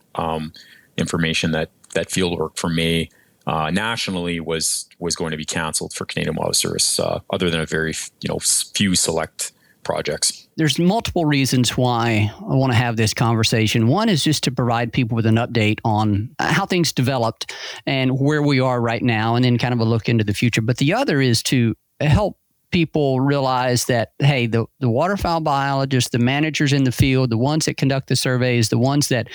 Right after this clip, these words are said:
Speaker 2: that, that orchestrate the surveys, uh, were, were getting ready, were thinking intently about how can we, how can we do these surveys? I don't want people to think that everyone was just sitting back and say, "Oh, we don't have to do the survey again this year." That was,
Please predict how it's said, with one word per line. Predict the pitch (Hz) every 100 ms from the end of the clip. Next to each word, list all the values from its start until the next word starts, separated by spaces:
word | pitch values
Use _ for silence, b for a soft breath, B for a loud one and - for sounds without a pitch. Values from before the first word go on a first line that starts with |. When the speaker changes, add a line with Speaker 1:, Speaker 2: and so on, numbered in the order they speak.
| B B B
Speaker 2:
that, | - 110 -
that | 117 107
orchestrate | 139 156 143 - 143 135
the | -
surveys, | - 131 127 120 113 -
uh, | - - - - B B B B
were, | - 147 131 107 - _ _ - - -
were | 143 131 120 131 123
getting | 170 196 190
ready, | 160 156 143 117 - 311
were | 143
thinking | 113 - 180 160 147
intently | 139 - 170 147 139
about | 127 123 113
how | - 147 139
can | - 139
we, | 131 127
how | 127 139
can | 156 165
we | 143
do | 139
these | 127 120
surveys? | - 131 107 95
I | 110
don't | 156 175
want | 151
people | - 151 139
to | 123
think | 147 127
that | 120
everyone | 127 123 131 123
was | 120
just | 117 113
sitting | 131 120
back | 117
and | 113
say, | 131
"Oh, | 123 113
we | 123
don't | 117
have | 113
to | -
do | 113
the |
survey | 110 147 131
again | 113 110 110
this | 110
year." | 120
That | 127 131
was, | 120 -